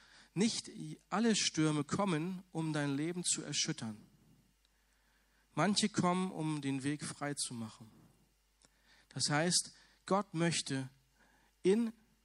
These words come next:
dieser Zeit des Sturms eine Schneise schlagen, so wie die Straße hier ist,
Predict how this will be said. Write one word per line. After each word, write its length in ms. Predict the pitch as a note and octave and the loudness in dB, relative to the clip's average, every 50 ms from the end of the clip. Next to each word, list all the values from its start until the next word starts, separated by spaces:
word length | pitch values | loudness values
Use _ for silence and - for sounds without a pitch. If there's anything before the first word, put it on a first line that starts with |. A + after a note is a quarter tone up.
| _ _ - | _ _ -6
dieser 240 | E3+ E3 D#3 D#3 C#3+ | -2 0 0 2 2
Zeit 400 | - - - F#3 F#3+ F#3+ F3 - | 2 2 2 2 0 0 -2 -2
des 80 | C#3+ B2+ | -2 0
Sturms 560 | A#2+ A2+ - - E3+ E3+ D#3 C#3+ C3+ - - - - | 0 2 2 4 2 2 2 0 -2 -4 -6 -8 -6
eine 220 | - C#3 C3 B2+ | -4 -4 -2 -2
Schneise 540 | - - - - C#3+ D3 E3 F3+ F#3 E3+ D#3+ | -4 -4 -6 -6 -4 -2 -2 -2 -2 -4 -6
schlagen, 520 | C#3+ - - C#3+ C3+ B2+ A#2+ A#2 A2+ A#2+ A#2+ | -8 -8 -8 -8 -8 -8 -8 -6 -6 -4 -4
so 140 | D#3+ D#3+ | -4 -2
wie 80 | E3 F3 | -2 -2
die 100 | D#3+ D3+ | -2 0
Straße 460 | C3+ - - D3+ D3+ D3+ D3 D3 D3 | -2 -2 -2 0 0 0 0 -2 -2
hier 180 | C#3 C3 C#3 - | -4 -6 -6 -4
ist, 220 | C#3 C3 - - | -2 -2 -4 -4